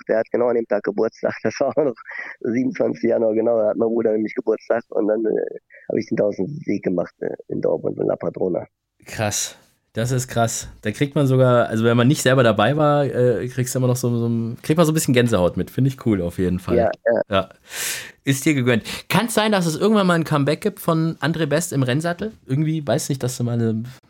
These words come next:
Speaker 2: wie, wie der Woody die Amateurlizenz noch mal irgendwann machst oder was weiß
Speaker 1: Das
Speaker 2: ich was?
Speaker 1: ist, das ist ausgeschlossen.
Speaker 2: Ja.
Speaker 1: Ich weiß nicht, ob ich ihn mal hinreißen könnte, wie, wie so exaktiven Rennen, ob ich das noch mal, äh, machen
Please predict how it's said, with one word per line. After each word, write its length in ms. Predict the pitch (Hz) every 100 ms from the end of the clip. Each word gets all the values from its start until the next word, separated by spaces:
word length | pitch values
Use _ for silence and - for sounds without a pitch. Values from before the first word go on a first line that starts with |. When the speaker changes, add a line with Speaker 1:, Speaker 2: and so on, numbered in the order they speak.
| _
Speaker 2:
wie, 220 | 120 123
wie 60 | 131
der 180 | 131
Woody 240 | 131 175 165
die 220 | 143 139
Amateurlizenz 920 | 135 131 135 143 143 139 139 131 -
noch 180 | 131 127
mal 220 | 127 123
irgendwann 380 | 101 135 120 120
machst 280 | 120 117 -
oder 140 | 104
was 180 | 104 -
weiß 120 | 104
Speaker 1:
Das 100 | 123
Speaker 2:
ich 100 | 123
was? 60 | 127
Speaker 1:
ist, 200 | 127 110
das 140 | 104
ist 140 | 98 135
ausgeschlossen. 600 | 104 85 - - 82 98
Speaker 2:
Ja. 200 | 90 - _ -
Speaker 1:
Ich 100 | -
weiß 240 | 143 156
nicht, 140 | 143 139
ob 60 |
ich 60 | 135
ihn 60 |
mal 80 | 139
hinreißen 480 | 131 147 127 131 135
könnte, 280 | 135 135 127 120
wie, 200 | 123 120
wie 80 |
so 120 | 123 120
exaktiven 580 | - - 123 - 151 151
Rennen, 180 | 139 135
ob 100 | 123
ich 100 | 127
das 160 | 123 -
noch 100 | 117
mal, 440 | 123 117 92 107
äh, 20 | 101
machen 240 | 120 123